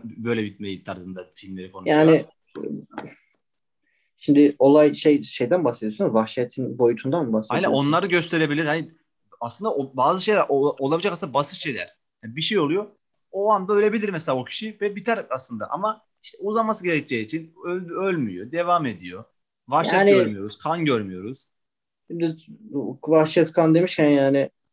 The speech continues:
Speaker 2: konuşmayacağız tabii bugün ama Suicide Squad'daki kan, vahşet de iyi, hoş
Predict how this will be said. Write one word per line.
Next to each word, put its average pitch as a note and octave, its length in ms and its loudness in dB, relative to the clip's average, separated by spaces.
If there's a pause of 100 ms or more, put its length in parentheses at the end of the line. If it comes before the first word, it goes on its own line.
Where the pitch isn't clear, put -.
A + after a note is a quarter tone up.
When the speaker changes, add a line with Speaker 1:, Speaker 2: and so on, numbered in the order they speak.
(320)
Speaker 2:
konuşmayacağız C#3+ 680 0
tabii C3+ 180 -4
bugün D3 160 -4
ama D3+ 260 -4
Suicide C3+ 420 -4
Squad'daki C#3 840 -2
kan, C#3 260 -2
vahşet C3+ 480 -2
de D3 220 -2 (920)
iyi, C#3 300 2
hoş C#3 340 -2